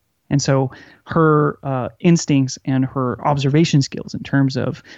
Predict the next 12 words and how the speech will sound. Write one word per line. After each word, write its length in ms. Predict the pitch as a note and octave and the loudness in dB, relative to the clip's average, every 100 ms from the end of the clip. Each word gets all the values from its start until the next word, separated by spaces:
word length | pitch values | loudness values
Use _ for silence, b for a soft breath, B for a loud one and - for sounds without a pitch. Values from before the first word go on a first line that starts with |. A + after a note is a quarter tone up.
| B | B
the 160 | C#3+ C#3 | 4 6
anatomy 580 | C#3 C#3 C#3 C#3 C3+ | 4 4 4 4 2
of 140 | C3 C3+ | 2 4
animals, 580 | D#3 D#3+ D3 C#3+ C#3 - - - B2+ | 6 6 6 4 0 -4 -14 -12 -10
et 180 | C#3 | -10
cetera, 420 | - B2+ B2 A#2 - - B B - | -6 -6 -6 -6 -8 -12 B B -4
uh, 200 | - - | -2 0
was, 220 | D3 D3+ - | 2 2 2
was 240 | D#3+ D#3 | 2 2
great. 340 | C3 C#3+ - B2 _ _ _ - | 2 -4 -6 -10 _ _ _ 2
And 160 | C3+ | 2
so, 420 | D3 C#3 C3 B2 | 4 2 2 -2